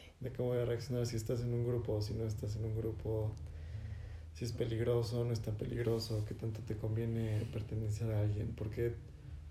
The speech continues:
eh, dentro de cada celda hay una persona que lleva el control, porque a la semana tienes que pagar, creo que ciento cincuenta pesos como de,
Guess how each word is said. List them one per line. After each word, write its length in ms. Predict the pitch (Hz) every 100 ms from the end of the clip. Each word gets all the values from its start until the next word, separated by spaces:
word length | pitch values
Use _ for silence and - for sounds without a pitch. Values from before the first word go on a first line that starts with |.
| - - - - - - - - - - - - -
eh, 300 | 143 127 123 - - - - -
dentro 340 | 143 127 127
de 100 | 127
cada 240 | 131 151 156
celda 640 | 139 123 123 131 - - - - - - - - - - - - - - - - - -
hay 160 | 135 143
una 180 | 143 131
persona 480 | 117 110 131 135
que 140 | 131 123
lleva 220 | 120 120
el 120 | 120
control, 640 | 120 110 107 120 123 107 104
porque 240 | 104 120
a 20 |
la 140 | 123 117
semana 420 | 127 135 147 143
tienes 240 | 135 127
que 80 | 127
pagar, 300 | 113 120 113
creo 160 | 117 113
que 80 |
ciento 240 | 110 110 -
cincuenta 340 | 110 107 110
pesos 380 | - 107 110 110
como 260 | - 104 101
de, 680 | - - - - - -